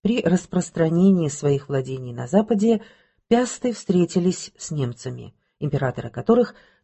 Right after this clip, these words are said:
также распространяли свои владения насчет славян приэльпских. Легко было предвидеть последствия этого столкновения.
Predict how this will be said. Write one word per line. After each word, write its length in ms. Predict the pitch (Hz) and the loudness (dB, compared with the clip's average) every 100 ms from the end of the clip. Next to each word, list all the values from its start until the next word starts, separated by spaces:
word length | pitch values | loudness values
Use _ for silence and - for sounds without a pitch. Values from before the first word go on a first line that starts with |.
| - | 4
также 640 | 214 196 180 196 190 196 _ _ _ - | 6 6 6 6 4 0 _ _ _ 4
распространяли 880 | 233 - 208 196 - 151 147 139 | 4 4 0 0 0 0 2 0
свои 320 | 135 - 139 135 | -2 0 -2 0
владения 640 | 135 143 220 226 220 208 - _ | -2 0 2 4 4 4 -2 _
насчет 340 | 147 151 147 143 | -6 -2 -4 -4
славян 520 | - 139 147 139 135 _ _ _ | -2 0 2 0 -2 _ _ _
приэльпских. 1160 | 185 190 196 156 135 139 - - - 180 - - _ _ _ _ _ _ _ | 6 6 4 0 0 -2 -6 -6 -2 -2 -6 -20 _ _ _ _ _ _ _
Легко 400 | 196 220 - 330 | 4 4 4 0
было 280 | 311 269 262 | 2 0 0
предвидеть 720 | - 190 170 226 247 247 - _ _ - | 2 0 2 0 -2 -6 -10 _ _ -2
последствия 800 | 233 - 233 185 147 - 131 | -2 2 4 4 2 -6 -4
этого 300 | 131 139 127 | -4 -4 -6
столкновения. 960 | 127 - 123 - 135 127 117 117 110 | -10 -8 -8 -6 -6 -6 -10 -12 -16